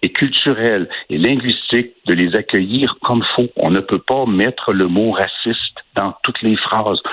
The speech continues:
On ne peut pas mettre le mot xénophobe dans toutes les phrases. Puis on ne peut pas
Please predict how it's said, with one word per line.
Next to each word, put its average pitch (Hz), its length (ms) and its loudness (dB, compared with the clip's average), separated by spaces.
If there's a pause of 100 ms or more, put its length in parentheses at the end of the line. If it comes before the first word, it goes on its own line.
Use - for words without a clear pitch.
On 92 120 2
ne 98 80 2
peut 107 160 -2
pas 131 180 0
mettre 113 240 0
le 101 80 0
mot 113 160 2
xénophobe 101 640 0 (340)
dans 104 220 0 (120)
toutes - 180 -6
les 113 120 4
phrases. 120 380 -2 (340)
Puis 120 80 0
on 110 80 0
ne 110 80 2
peut - 140 -2
pas 135 160 -2